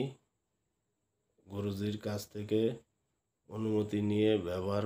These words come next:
করেছি। খুবই পাওয়ারফুল একটি গাছ, আপনারা বিশ্বাস রেখে শিকড়টি ব্যবহার করতে পারেন।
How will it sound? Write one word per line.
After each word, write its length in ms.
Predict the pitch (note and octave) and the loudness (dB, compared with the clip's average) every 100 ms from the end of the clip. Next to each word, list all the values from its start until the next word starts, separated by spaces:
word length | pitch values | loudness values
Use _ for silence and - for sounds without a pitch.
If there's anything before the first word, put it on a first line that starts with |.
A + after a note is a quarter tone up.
| G#2 | -4
করেছি। 500 | G2+ G#2+ G#2 - A#2 C3 - _ _ _ _ | -4 -4 -4 -2 -4 -4 -12 _ _ _ _
খুবই 440 | _ - G#2+ B2+ C3 C#3+ - _ _ _ _ _ _ _ _ | _ -6 -2 0 0 -2 -8 _ _ _ _ _ _ _ _
পাওয়ারফুল 520 | G2+ G#2 G#2 G#2 B2 A#2+ - | -4 0 0 -2 -4 -2 -4
একটি 340 | F#2+ - A#2 B2+ G#2+ | -8 -8 -4 -4 -2
গাছ, 320 | F2+ F#2 F#2+ - - _ _ _ _ _ _ _ _ - | -2 -2 -2 -8 -14 _ _ _ _ _ _ _ _ -16
আপনারা 460 | G2+ - G#2+ G#2+ A#2 D3 - _ _ _ _ _ _ _ _ _ _ _ _ _ _ _ _ _ _ A2+ | -12 -6 -2 0 -2 -4 -12 _ _ _ _ _ _ _ _ _ _ _ _ _ _ _ _ _ _ -10
বিশ্বাস 400 | A2 - A2 G#2 G#2+ | -6 0 0 0 2
রেখে 360 | A2+ A2 G#2 D#2+ - _ _ _ _ _ _ _ _ _ _ | 2 2 0 -2 -8 _ _ _ _ _ _ _ _ _ _
শিকড়টি 560 | _ G#2+ G#2+ G#2 G#2 A2+ B2+ D#3 _ _ _ _ _ _ _ _ - | _ -6 -2 -2 0 -2 -2 -4 _ _ _ _ _ _ _ _ -12
ব্যবহার 460 | G2 G#2 F#2 G2+ G2 | -8 -4 -2 -2 -2
করতে 300 | F#2+ E2+ F2 | -6 -6 -6
পারেন। 340 | D#2+ D2+ C#2 | -6 -6 -8